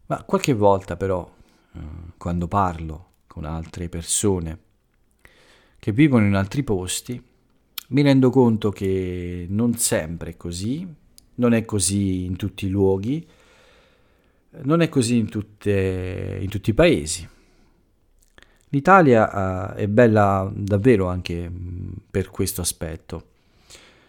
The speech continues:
Spesso noi italiani lo sottovalutiamo perché siamo abituati a questo, ma avere questa possibilità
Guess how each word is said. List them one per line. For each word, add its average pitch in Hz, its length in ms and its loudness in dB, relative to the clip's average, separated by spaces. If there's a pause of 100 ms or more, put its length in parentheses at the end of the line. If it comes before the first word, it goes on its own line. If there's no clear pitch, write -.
(180)
Spesso - 540 -2
noi 90 500 -2 (200)
italiani 90 640 -4
lo 90 300 -4
sottovalutiamo 87 1300 -6
perché - 600 -12 (640)
siamo 90 300 -2
abituati 90 640 -2
a 90 80 -8
questo, 90 540 -10 (840)
ma 110 360 2 (1400)
avere 107 420 4
questa 98 320 -2
possibilità 98 1040 -2